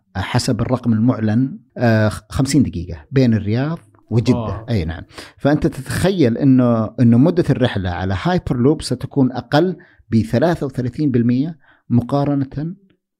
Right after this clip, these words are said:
Speaker 1: مع
Speaker 2: بالطيران.
Speaker 1: الطيران. إذن بالسرعة هايبرلوب يتفوق.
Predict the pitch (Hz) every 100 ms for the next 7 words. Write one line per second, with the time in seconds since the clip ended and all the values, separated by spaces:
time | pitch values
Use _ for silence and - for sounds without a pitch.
0 | _ 120 104 104 98 95 82 73 - -
1 | _ 175 165 165 185 165 - 185 117 143
2 | 143 151 143 131 143 151 180 - - 135
3 | - - 80 73 -